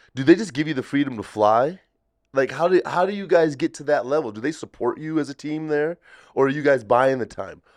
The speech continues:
Or, or do they, do they, like, push you? 'Cause you're on the Swiss team, so now it's different.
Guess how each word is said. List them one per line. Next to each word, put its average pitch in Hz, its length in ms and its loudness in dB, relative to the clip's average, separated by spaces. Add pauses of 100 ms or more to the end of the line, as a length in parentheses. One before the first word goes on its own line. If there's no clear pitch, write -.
Or, 139 240 2
or 143 220 2
do 127 220 -10
they, 151 200 0
do 110 280 -14
they, 147 120 -2
like, 139 240 -2
push - 380 -6
you? 80 240 -14 (260)
'Cause 147 140 -10
you're 233 80 -2
on 226 60 -4
the 147 60 -4
Swiss 160 300 -4
team, 92 240 -12
so 117 140 -12
now 143 220 0
it's - 120 -8
different. 90 380 -8